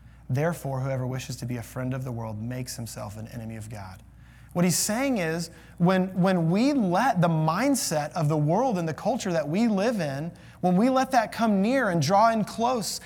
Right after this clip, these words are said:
and we adopt it as our own, it does great damage. It's like cheating on God. It sends mixed messages.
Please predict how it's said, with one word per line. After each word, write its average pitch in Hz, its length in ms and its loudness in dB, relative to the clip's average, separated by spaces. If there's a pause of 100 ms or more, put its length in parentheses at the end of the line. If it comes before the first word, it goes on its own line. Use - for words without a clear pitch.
(160)
and 185 160 6
we 226 140 2
adopt 202 400 6
it 226 80 2
as 196 160 2
our 190 200 6
own, 233 400 2 (680)
it 302 180 0
does 240 240 6
great 226 340 2
damage. 247 540 2
It's 254 180 0
like 277 200 4
cheating 262 360 2
on 269 180 2
God. 269 420 2 (1200)
It 240 160 2
sends 285 320 6
mixed 202 400 6
messages. 226 920 2